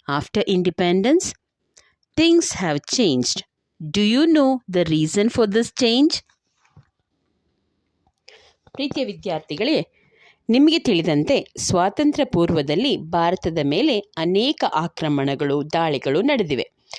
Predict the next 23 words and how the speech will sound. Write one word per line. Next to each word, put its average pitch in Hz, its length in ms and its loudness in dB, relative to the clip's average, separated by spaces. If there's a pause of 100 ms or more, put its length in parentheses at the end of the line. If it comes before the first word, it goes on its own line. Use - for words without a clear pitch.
(200)
ಆದರೆ 254 540 0
ಸ್ವಾತಂತ್ರ್ಯದ 294 840 0
ನಂತರ 170 580 2 (340)
ಪರಿಸ್ಥಿತಿ 185 580 -2
ಬದಲಾಯಿತು 240 680 -2 (220)
ಅಲ್ವಾ? 151 420 -2 (380)
ಅದಕ್ಕೆ 294 280 0
ಕಾರಣಗಳು 254 640 2
ಏನು 220 280 4
ಅಂತ 196 200 2
ಗೊತ್ತಾ 165 360 -2
ನಿಮ್ಗೆ? 160 420 2 (1800)
ಬನ್ನಿ 330 240 6
ಹಾಗಾದ್ರೆ 143 880 -4
ಈ 302 180 2
ಕಾರಣಗಳು 185 680 0
ಏನು 247 460 2
ಅನ್ನೋದನ್ನ 180 440 2 (440)
ನಮ್ಮ 240 380 2
ರಕ್ಷಣಾ 156 580 -2
ಪಡೆ, - 640 -8 (120)
ಡಿಫೆನ್ಸ್ 208 560 0
ಫೋರ್ಸ್ - 400 -6